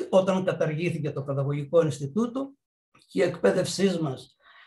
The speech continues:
η εκπαίδευσή μας στηρίχτηκε στο ιεπ, το οποίο στηρίζεται μόνο στο διοικητικό του συμβούλιο, το οποίο το ορίζει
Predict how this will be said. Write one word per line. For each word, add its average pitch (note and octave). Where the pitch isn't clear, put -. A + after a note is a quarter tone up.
η -
εκπαίδευσή F3
μας F#3
στηρίχτηκε E3
στο -
ιεπ, G3
το G3
οποίο F#3
στηρίζεται F3
μόνο F#3+
στο D#3
διοικητικό F3
του E3
συμβούλιο, E3+
το E3+
οποίο E3+
το F#3+
ορίζει F#3